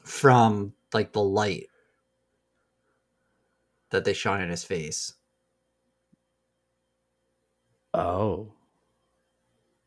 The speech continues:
Speaker 1: Do you
Speaker 2: Like,
Speaker 1: think
Speaker 2: 'cause
Speaker 1: so?
Speaker 2: the monument is the same shape as the light?
Speaker 1: No.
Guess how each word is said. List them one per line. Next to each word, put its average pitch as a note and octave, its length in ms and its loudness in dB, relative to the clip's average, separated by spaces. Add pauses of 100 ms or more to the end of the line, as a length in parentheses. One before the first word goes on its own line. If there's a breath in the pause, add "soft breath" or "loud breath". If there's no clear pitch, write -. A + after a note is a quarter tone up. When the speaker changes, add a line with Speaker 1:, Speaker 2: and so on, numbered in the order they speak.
(240)
Speaker 1:
Do - 40 -16
you D#2 60 -10
Speaker 2:
Like, G#2 180 0
Speaker 1:
think B2 160 0
Speaker 2:
'cause A2+ 100 0
Speaker 1:
so? D#3+ 140 6
Speaker 2:
the - 100 2
monument F#2+ 600 0
is F#2 120 -4
the F#2 100 -8
same F2 280 -6
shape E2 340 -8
as E2+ 180 -10
the D2+ 100 -8
light? A2+ 440 -6 (1500)
Speaker 1:
No. C3+ 800 6